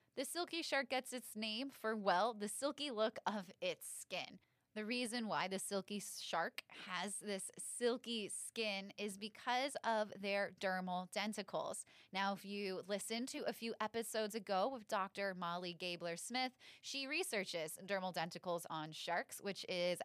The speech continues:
their special type of scales that all species of sharks have. So they definitely have a smoother scale, and because they are densely packed together,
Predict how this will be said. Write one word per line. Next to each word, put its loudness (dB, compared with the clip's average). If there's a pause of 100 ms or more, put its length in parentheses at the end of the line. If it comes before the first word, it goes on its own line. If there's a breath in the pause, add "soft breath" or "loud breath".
their 2 (300 loud breath)
special 0
type -2
of -4
scales 0
that 2
all 0
species -6
of -4
sharks -2
have. -2 (340 loud breath)
So -8
they 0
definitely 0
have 0
a -2
smoother 2
scale, -2
and -2
because -4
they 0
are 0
densely -2
packed -4 (100)
together, -6